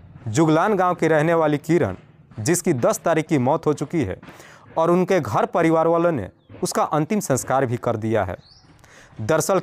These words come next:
किरण और मैं दोनों एक दूसरे से बेइंतहा मोहब्बत करते थे, इसलिए मुझे लगता है कि शायद किरण की मौत नहीं हुई है,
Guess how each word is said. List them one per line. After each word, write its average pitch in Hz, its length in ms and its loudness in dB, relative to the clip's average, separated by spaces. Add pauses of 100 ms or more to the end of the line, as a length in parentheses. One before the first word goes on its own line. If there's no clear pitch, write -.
किरण 196 300 2
और 156 260 2
मैं 151 280 2 (300)
दोनों 190 320 2
एक 170 100 -2
दूसरे 151 320 0
से 156 140 0
बेइंतहा 135 480 0
मोहब्बत 117 440 0
करते 110 320 -4
थे, 98 200 -10 (840)
इसलिए 202 300 2
मुझे 170 240 2
लगता 151 380 0
है 101 140 -6 (600)
कि 202 80 2
शायद 214 320 2
किरण 185 340 0
की 175 140 0
मौत 151 300 2
नहीं 165 200 4
हुई 151 220 0
है, 95 140 -8